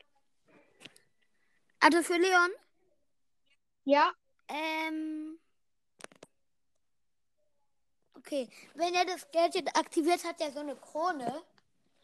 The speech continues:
Speaker 1: Und dann wirft er doppelt so viele Wurfsterne.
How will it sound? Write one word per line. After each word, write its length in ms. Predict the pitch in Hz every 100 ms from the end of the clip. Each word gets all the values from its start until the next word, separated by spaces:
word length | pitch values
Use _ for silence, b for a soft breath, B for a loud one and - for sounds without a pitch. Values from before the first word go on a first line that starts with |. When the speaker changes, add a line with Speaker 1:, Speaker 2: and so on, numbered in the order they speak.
| b -
Speaker 1:
Und 160 | 339 330
dann 220 | 349 320
wirft 280 | 339 403 - _
er 300 | 277 277 330 - _ _ _ _ -
doppelt 340 | 359 403 339
so 140 | 349
viele 420 | - 339 339 311 262
Wurfsterne. 880 | 339 349 - 262 233 254 262 330